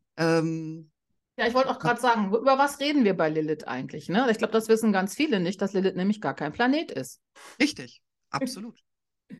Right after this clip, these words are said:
Speaker 1: Genau,
Speaker 2: Aber
Speaker 1: also der, wie du gerade schon gesagt hast, ähm, Lilith ist ja kein Planet.
Speaker 2: Mhm.
Speaker 1: Und, äh, um die Erde kreist ja sozusagen der Mond. Das heißt, die Lilith ist ein sensitiver Punkt im Horoskop.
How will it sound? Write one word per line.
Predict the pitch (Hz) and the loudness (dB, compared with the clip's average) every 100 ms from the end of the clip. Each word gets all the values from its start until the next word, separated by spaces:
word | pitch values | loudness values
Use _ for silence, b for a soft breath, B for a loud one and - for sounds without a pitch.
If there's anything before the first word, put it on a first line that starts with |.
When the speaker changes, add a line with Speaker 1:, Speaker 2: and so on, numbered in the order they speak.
| B B B B | B B B B
Speaker 1:
Genau, | 262 220 | 4 6
Speaker 2:
Aber | 196 | 8
Speaker 1:
also | 175 175 | 6 6
der, | 180 156 | 6 6
wie | - 170 233 | 2 4 6
du | 220 | 6
gerade | 196 185 | 4 4
schon | 208 185 | 4 4
gesagt | 165 156 156 - | 4 2 0 -2
hast, | 160 - - - | -2 0 0 0
ähm, | 160 156 160 127 | 2 2 0 2
Lilith | 151 190 196 | 2 4 2
ist | - 185 | 0 -4
ja | 208 | -4
kein | 190 160 156 | -4 -4 -4
Planet. | 160 165 101 - - _ _ _ _ _ _ - | -2 -2 -2 -4 -12 _ _ _ _ _ _ -8
Speaker 2:
Mhm. | 190 254 - - _ - | -4 -4 -6 -16 _ 0
Speaker 1:
Und, | 165 160 165 165 151 - | 4 4 4 2 0 0
äh, | 156 151 | 0 0
um | 156 175 | 0 0
die | 165 156 | 0 0
Erde | 160 214 247 240 | 0 0 -2 -8
kreist | - 165 170 | -6 -6 -4
ja | 156 | -4
sozusagen | 151 - 147 139 143 | -2 -2 -2 -2 -2
der | 139 | 0
Mond. | 143 165 190 | 2 2 2
Das | 139 | 0
heißt, | 139 147 | -4 -2
die | 151 | 0
Lilith | 151 214 214 | 2 2 0
ist | - | -2
ein | 147 139 | -4 -2
sensitiver | 127 185 233 226 220 196 180 | 2 4 4 4 -4 -4 -4
Punkt | 185 220 202 | 0 2 2
im | 151 | -4
Horoskop. | 131 131 - - 139 214 | -8 -12 -12 -6 -2 -2